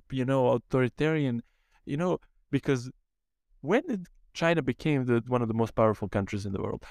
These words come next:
When, uh, Deng Xiaoping, uh, just entered and introduced them with this free market economy,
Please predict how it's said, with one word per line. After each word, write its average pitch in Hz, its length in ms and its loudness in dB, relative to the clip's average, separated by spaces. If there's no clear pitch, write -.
When, 123 300 0
uh, 120 80 0
Deng 190 200 2
Xiaoping, 139 680 0
uh, 104 260 -2
just - 400 -4
entered 160 500 0
and 123 160 0
introduced 127 560 -2
them 127 120 0
with 120 120 -2
this 123 180 -2
free 151 420 -2
market 127 460 0
economy, 117 640 -2